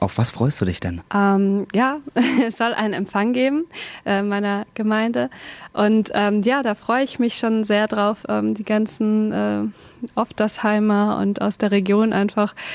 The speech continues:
Speaker 2: die Leute zu sehen. Und, ähm, äh, ja, hab auch schon gesagt, das fühlt sich so ein bisschen an, wie so Geburtstag zu haben. Ich weiß noch nicht, worauf ich mich einstellen, äh, kann.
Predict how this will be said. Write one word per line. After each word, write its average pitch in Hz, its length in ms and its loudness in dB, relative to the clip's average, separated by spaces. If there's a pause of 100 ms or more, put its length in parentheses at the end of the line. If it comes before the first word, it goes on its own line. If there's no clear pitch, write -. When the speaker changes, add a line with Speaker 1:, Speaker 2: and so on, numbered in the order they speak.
(240)
Speaker 2:
die 233 80 4
Leute 240 320 2
zu 226 180 -4
sehen. 208 460 4
Und, 202 380 0
ähm, 190 380 0 (600)
äh, 196 360 0 (140)
ja, 208 180 2
hab 208 140 0
auch 202 80 0
schon 208 200 0
gesagt, 208 260 0
das 208 120 -6
fühlt 220 120 0
sich - 100 -12
so 208 100 -8
ein 196 40 -4
bisschen 220 280 -2
an, 208 160 0
wie 208 60 0
so 202 140 -2
Geburtstag 254 680 0
zu 254 120 2
haben. 247 240 4
Ich 214 100 0
weiß 226 180 0
noch 226 80 2
nicht, 214 220 0
worauf 208 220 0
ich 208 100 -2
mich 214 180 0
einstellen, 254 760 2
äh, 254 200 0
kann. 254 360 0